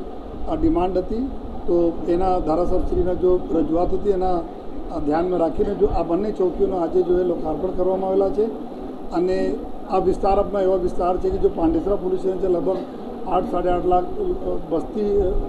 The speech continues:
લાખને વસ્તી ધરાવતા વિસ્તાર છે અને આ એટલા વિસ્તાર છે ઝડપથી જો એ અહીંયા જો મલ્ટીલેંગ્વેજ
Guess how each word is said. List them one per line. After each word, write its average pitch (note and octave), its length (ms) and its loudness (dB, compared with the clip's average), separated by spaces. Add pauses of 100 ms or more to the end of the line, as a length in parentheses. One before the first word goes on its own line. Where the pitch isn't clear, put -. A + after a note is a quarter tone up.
(400)
લાખને F3 340 0
વસ્તી F3 300 -2
ધરાવતા E3+ 380 0
વિસ્તાર E3+ 420 0
છે - 220 -6 (680)
અને G3+ 180 0
આ G3 220 2
એટલા F#3+ 380 2
વિસ્તાર F#3+ 420 0
છે F3+ 200 -2
ઝડપથી G3+ 400 0
જો E3+ 200 2
એ C#3+ 40 0 (500)
અહીંયા F#3+ 240 0
જો G3 140 6
મલ્ટીલેંગ્વેજ F#3+ 840 2